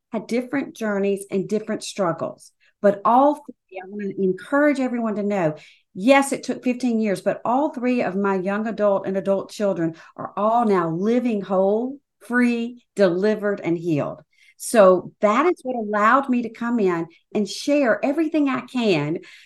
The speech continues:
for that period of time that I wish somebody would have shared with me. But what it looked like is I was broken. Um, I constantly was chaotic, scared, full of fear. What if, you know, I used to have a prayer, Amber,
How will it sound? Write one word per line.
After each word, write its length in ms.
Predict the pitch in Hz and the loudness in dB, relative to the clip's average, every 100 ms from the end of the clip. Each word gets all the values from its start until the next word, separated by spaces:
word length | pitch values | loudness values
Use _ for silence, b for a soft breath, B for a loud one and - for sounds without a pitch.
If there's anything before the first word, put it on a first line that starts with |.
| B _ _ _ _ | B _ _ _ _
for 200 | - 285 | 4 6
that 240 | 311 294 - | 6 4 2
period 240 | 262 254 | 2 2
of 100 | 220 | 0
time 720 | - 254 262 226 165 160 185 _ _ | -4 -2 0 0 0 -2 -4 _ _
that 100 | 226 | 2
I 60 | 226 | 2
wish 380 | 214 247 240 - | 4 2 0 -4
somebody 320 | 247 226 214 | -2 0 0
would 120 | 190 | 0
have 100 | 175 | -2
shared 280 | - 180 151 | -2 -4 -2
with 180 | 147 143 | -4 -4
me. 300 | 120 - - _ | -6 -8 -16 _
But 220 | 233 233 | 0 2
what 120 | 269 | 2
it 120 | 330 262 | 2 2
looked 220 | 262 240 | -2 -4
like 200 | 233 233 | -4 -4
is 120 | 214 | -4
I 100 | 240 | -2
was 180 | 285 277 | -2 -4
broken. 560 | 202 208 - 220 151 B B B | 0 0 0 -4 -4 B B B
Um, 300 | 202 185 185 | 2 2 2
I 120 | 190 | -2
constantly 880 | 190 226 214 247 - 262 - 247 247 | -2 -4 -4 -4 -6 -6 -4 -4 -4
was 360 | 214 208 190 - _ _ | -4 -6 -8 -16 _ _
chaotic, 560 | 233 208 196 240 370 466 _ b b _ | 0 4 4 4 2 -2 _ b b _
scared, 720 | - - - 247 247 302 370 370 - | -20 -20 0 4 6 4 2 -4 -6
full 140 | 285 | -4
of 120 | 240 - | -4 -2
fear. 300 | 311 320 330 | -2 2 0
What 180 | 262 254 | 0 -2
if, 60 | 240 _ b b | -4 _ b b
you 80 | 285 | -2
know, 40 | |
I 40 | 302 | -2
used 140 | 302 | -2
to 60 | 311 | 0
have 100 | 240 | 0
a 60 | |
prayer, 460 | 226 - 269 269 - | -2 -2 2 2 0
Amber, 460 | 202 196 196 196 | 0 0 0 -2